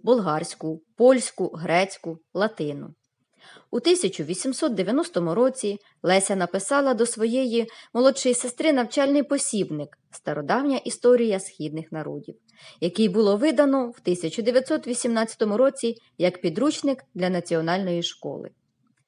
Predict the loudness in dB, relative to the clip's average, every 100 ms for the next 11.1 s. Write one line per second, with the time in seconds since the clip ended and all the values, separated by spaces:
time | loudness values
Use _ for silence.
0 | _ _ -6 -4 0 2 2 2 4 4
1 | 4 2 2 2 2 0 0 0 0 0
2 | 4 4 4 0 0 -2 -2 -2 -2 -2
3 | -2 0 0 0 2 2 -2 -6 -20 -20
4 | _ 2 4 6 4 2 -2 _ -12 -2
5 | 2 2 2 -2 -6 _ _ 0 2 2
6 | -2 -6 _ _ _ _ _ _ _ 0
7 | 2 0 2 2 0 -2 -4 -4 -4 -4
8 | 2 2 2 0 0 2 0 -2 -4 -4
9 | -6 -8 -4 2 4 6 4 4 0 -2
10 | -2 -2 0 0 -2 0 0 0 -2 -2
11 | -4